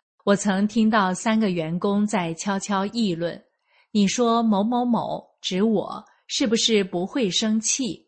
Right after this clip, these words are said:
有一次，有一个客户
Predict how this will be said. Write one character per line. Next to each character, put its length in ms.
有 160
一 160
次， 400
有 160
一 120
个 140
客 320
户 360